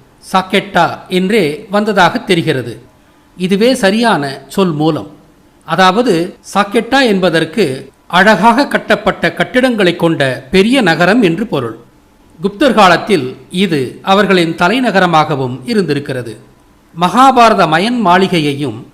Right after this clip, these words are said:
அதை கண்டு வியப்படைந்த துரியோதனன் கதையையும் நாம் அறிவோம். மல்லர்களின் முன்னோடியான இலங்கை மயன் கட்டிடக்கலையின் முன்னோடியல்லவா? நேபாளத்தில் உள்ள பாட்டான் நகரமும் அழகிய கட்டிடங்களை கொண்ட நகரம் என்றும்,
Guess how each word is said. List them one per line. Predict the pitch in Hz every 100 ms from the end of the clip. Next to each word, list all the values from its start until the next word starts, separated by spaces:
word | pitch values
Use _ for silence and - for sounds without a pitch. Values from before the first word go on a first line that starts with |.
| -
அதை | 175 196 202
கண்டு | 220 254 262
வியப்படைந்த | 196 220 214 214 196 180
துரியோதனன் | 180 180 240 247 208 170 156
கதையையும் | 156 170 147 147 156 117 -
நாம் | - 175 151
அறிவோம். | 139 139 139 113 - - _ _ _ _ 160
மல்லர்களின் | 202 269 262 254 208 170
முன்னோடியான | 214 233 185 180 151 135
இலங்கை | 143 214 240 208 135
மயன் | 143 190 180 127 - -
கட்டிடக்கலையின் | 190 277 254 233 196 170 165 156
முன்னோடியல்லவா? | 170 202 196 196 208 220 104 90 - _ _ _ _ -
நேபாளத்தில் | 185 254 262 214 165 190
உள்ள | 170 156 -
பாட்டான் | 196 208 254 190
நகரமும் | 165 185 170 196 131 127 - _
அழகிய | 165 175 220 254 262
கட்டிடங்களை | 208 240 240 240 208
கொண்ட | 202 185
நகரம் | 165 156 214 214
என்றும், | 160 160 180 269 -